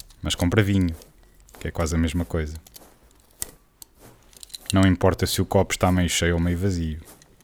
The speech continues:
O que importa é que há certamente espaço para mais vinho. Como bónus,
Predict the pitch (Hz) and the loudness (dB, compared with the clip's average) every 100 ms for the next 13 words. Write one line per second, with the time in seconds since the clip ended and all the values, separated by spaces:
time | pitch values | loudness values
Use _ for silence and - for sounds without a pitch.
0 | _ 87 - 82 - 87 90 113 117 113 | _ -14 -4 -4 0 0 0 -2 -6 -8
1 | - - - - - 82 - 85 85 85 | -18 -20 -12 -8 -4 -2 -2 -2 0 -2
2 | - - 80 - 82 80 80 80 78 73 | -2 -4 -6 -4 -4 -4 -4 -4 -4 -6
3 | - - - - - - - - - - | -14 -18 -14 -8 -6 -4 -6 -6 -14 -20
4 | - - - - - - - - - - | -16 -10 -8 -8 -10 -10 -14 -16 -14 -8
5 | - 82 80 80 85 90 104 - | -2 0 0 0 0 0 -4 -10